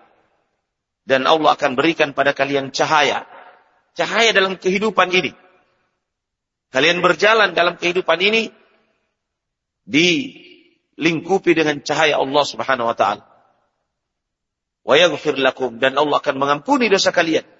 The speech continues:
Dan Allah Maha Pengampun dan Maha Pengasih, Penyayang. Maka bagaimana keutamaan yang Allah sebutkan dalam firman-Nya yang mulia ini, orang-orang yang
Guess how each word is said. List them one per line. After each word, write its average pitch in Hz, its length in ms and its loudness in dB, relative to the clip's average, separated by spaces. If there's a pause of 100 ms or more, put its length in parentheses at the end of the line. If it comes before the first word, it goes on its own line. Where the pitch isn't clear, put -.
(500)
Dan 196 160 2
Allah 180 160 2
Maha 131 240 0
Pengampun 135 480 -6 (400)
dan 147 160 0
Maha 131 320 -2
Pengasih, 135 560 -2
Penyayang. 160 560 0 (1800)
Maka 127 640 0
bagaimana 139 400 2
keutamaan 135 720 -2 (240)
yang 131 160 -4
Allah 151 160 0
sebutkan 165 480 -2
dalam 147 320 0 (800)
firman-Nya 170 480 0
yang 151 160 2
mulia 165 320 2
ini, 151 320 -2 (720)
orang-orang 147 560 2
yang 143 140 0